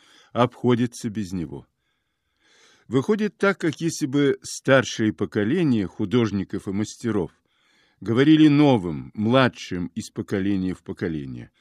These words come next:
«А это добывайте уж, как знаете,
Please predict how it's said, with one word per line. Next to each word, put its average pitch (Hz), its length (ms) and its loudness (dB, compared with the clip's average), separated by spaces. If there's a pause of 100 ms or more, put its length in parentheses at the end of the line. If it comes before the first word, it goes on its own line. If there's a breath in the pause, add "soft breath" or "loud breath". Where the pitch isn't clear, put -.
(560 soft breath)
«А 120 160 2
это 214 720 4
добывайте 117 760 0
уж, 185 320 -6
как 123 280 -2
знаете, 85 880 -6